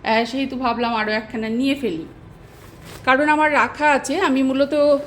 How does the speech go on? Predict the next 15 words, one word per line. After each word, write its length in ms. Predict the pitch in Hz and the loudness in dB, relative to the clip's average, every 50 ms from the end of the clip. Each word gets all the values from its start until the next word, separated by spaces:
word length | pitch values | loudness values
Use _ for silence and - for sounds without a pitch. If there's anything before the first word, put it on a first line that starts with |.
| - - - | -8 -6 -2
এক 180 | 247 247 240 | -2 -2 0
ধরনের 380 | 233 269 269 269 269 269 277 269 | 0 0 0 2 2 2 0 0
বেশি 320 | 226 254 247 - 277 262 | -2 -4 -4 -4 -4 -4
ইউজ 260 | 262 254 269 262 262 - | -4 -4 -4 -6 -8 -8
করি 300 | - 285 247 247 285 359 | -8 -6 -4 -4 -4 -4
এবং 220 | 311 294 269 254 | -4 -4 -4 -2
আমার, 280 | 233 226 233 233 240 247 | -2 -2 -2 0 -2 -2
আহ, 1160 | 247 - - - - - - - 196 208 208 208 214 214 208 214 214 226 240 - - - - | -4 -6 -12 -18 -20 -20 -14 -8 -4 -2 0 0 2 2 2 0 0 -2 -4 -8 -10 -8 -4
মানে 360 | 226 226 226 226 226 233 226 220 - | -2 0 2 2 2 0 0 -2 -6
কি 80 | 254 247 | -4 -2
বলবো, 400 | 202 214 202 185 165 185 180 180 - - - - - - | 0 0 0 -2 -4 -6 -8 -10 -12 -16 -20 -18 -14 -14
স্টকে 440 | - - 269 269 269 269 294 285 | -6 -2 0 0 0 2 0 0
আছে 380 | 262 226 220 226 - - 302 277 | 2 2 0 -2 -4 -4 -4 -4
যদিও, 400 | 220 262 240 220 226 240 233 220 | -2 -2 -2 -2 0 0 2 2
আহ, 680 | - - - - - - 214 220 220 220 220 226 226 | 0 0 -4 -10 -12 -6 -2 0 2 4 2 2 0